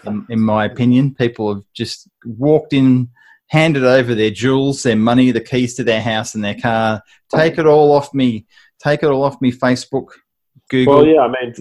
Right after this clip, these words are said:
Speaker 2: the people voluntarily give these platforms all these details, right? Like,
Speaker 1: Yeah.
Speaker 2: yeah.
Speaker 1: And look, here's me with Google on my, you know, look, we work with Google, but you gotta, you gotta, you know, the whole do no evil thing is a load of crap in my opinion.
Speaker 2: Yeah, they're, they're in the bit, but they make money, billions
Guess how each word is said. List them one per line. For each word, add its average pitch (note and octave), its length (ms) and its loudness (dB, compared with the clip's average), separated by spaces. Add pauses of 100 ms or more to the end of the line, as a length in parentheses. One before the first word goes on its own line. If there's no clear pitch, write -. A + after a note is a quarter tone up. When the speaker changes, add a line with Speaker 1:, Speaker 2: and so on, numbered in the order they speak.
(140)
Speaker 2:
the A#2 60 2
people B2 340 -2
voluntarily F#2 680 2
give E2+ 160 -6
these E2 240 -4
platforms F#2 460 -6
all F#2 140 -4
these E2+ 220 -6
details, G2 460 -8
right? G2 300 -10
Like, G2+ 140 -12
Speaker 1:
Yeah. C#3 180 -4 (920)
Speaker 2:
yeah. F#2 140 -4
Speaker 1:
And E3 80 0
look, - 260 -4 (160)
here's G3 220 0
me D3 160 0
with A2 200 -6
Google C3+ 300 -4
on G2+ 140 -4
my, F#2 200 -8 (240)
you A#2 80 -8
know, F#2 120 -6
look, C3+ 240 -6
we E3+ 120 -2
work A#3+ 300 -4
with - 140 -4
Google, F#2 320 -4 (380)
but F3+ 120 0
you F#3 80 0
gotta, A#3+ 240 2 (120)
you E3 140 -6
gotta, F3+ 260 0 (140)
you D3+ 100 0
know, B2 120 2 (180)
the D#3 60 2
whole A3+ 240 2
do E3 260 2
no B2 220 2
evil B2 280 0
thing G2 240 -6
is G2+ 120 -8
a G2+ 60 -8
load F#2+ 160 -4
of E2 80 -10 (100)
crap A2 320 -6
in F2+ 80 -10
my F2+ 200 -8 (400)
opinion. G3+ 460 0 (380)
Speaker 2:
Yeah, A3+ 160 -2
they're, A2 160 0
they're D#3 180 -2
in F#3+ 80 -2
the B2+ 60 0
bit, G#2 260 -2
but G2+ 240 -2
they F#2+ 120 -2
make F#2 180 0
money, E2 320 -2
billions F2+ 480 0